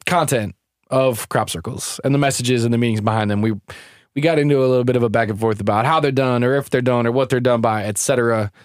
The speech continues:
Um, but we didn't talk a ton about, like, what we're seeing other than some complex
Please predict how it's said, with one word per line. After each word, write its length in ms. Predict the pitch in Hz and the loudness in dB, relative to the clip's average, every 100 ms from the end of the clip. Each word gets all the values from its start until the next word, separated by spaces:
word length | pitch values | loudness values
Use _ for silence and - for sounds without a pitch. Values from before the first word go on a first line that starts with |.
| _ _ _ 104 | _ _ _ -4
Um, 800 | 113 110 107 104 104 - 120 - _ _ _ _ _ _ _ _ _ _ | 0 0 0 0 -2 -4 -8 -10 _ _ _ _ _ _ _ _ _ _
but 80 | 131 | -2
we 160 | 123 135 | 0 0
didn't 340 | 147 147 127 | 0 0 -2
talk 360 | - 143 123 - | -2 0 0 -2
a 80 | 127 | -4
ton 240 | - 190 | 0 0
about, 260 | 170 143 120 | 2 2 2
like, 220 | 113 - | 0 -2
what 520 | 113 120 135 143 120 | -2 0 2 2 0
we're 160 | 123 117 | -2 -2
seeing 400 | - 139 123 113 | 0 0 0 0
other 200 | 113 110 | 0 0
than 160 | 107 | 0
some 160 | 104 107 | 0 -2
complex 840 | 110 101 107 107 - - - - | -2 -2 -2 -2 -4 -6 -8 -12